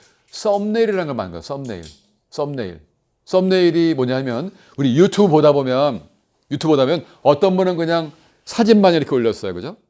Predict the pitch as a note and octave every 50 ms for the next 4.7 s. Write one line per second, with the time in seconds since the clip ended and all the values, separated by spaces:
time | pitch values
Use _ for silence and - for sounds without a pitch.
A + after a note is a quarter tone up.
0 | _ _ _ _ - F#2 F2 D#2+ D#2+ - _ _ _ _ - - E3 D#3+ C3+ C3
1 | F3 E3 F3 F3 D3+ B2+ A#2+ A#2 D#3 G3+ G3 - - _ _ - B2 - - D3+
2 | C3 B2+ A2 A2+ A#2+ - - E3+ E3 E3+ E3+ - D#3 D3 D3+ C3 A#2+ - B2+ B2
3 | A2 G#2+ A2 C3+ G3+ A3 - _ _ _ - - C#3+ C3 - D3 C3+ B2+ A#2 A2+
4 | A#2+ A#2 A2 A2+ - - A#2+ A#2 A2+ A#2 A2+ G#2+ G#2+